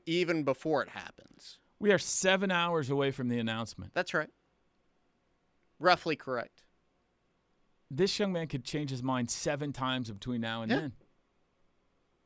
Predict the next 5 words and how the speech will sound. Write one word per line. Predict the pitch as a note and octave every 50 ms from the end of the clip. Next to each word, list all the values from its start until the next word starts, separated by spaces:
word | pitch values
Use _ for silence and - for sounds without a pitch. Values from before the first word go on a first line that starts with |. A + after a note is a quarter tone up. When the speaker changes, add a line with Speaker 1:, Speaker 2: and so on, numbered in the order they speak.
| _ _ _ _ _ _ _ _ _ _ _ _ _ _ _ _ _ _ _ _ -
Speaker 2:
They're | B2+ C3 D#3+ D#3 D3
high | - - - - D#3+ F3+ F#3+
school | - - - - - C#3+ C3+ A#2+
kids. | - - B2+ A2+ G#2 F#2+ F2+ - - _
Speaker 1:
Yeah. | - E3 C4+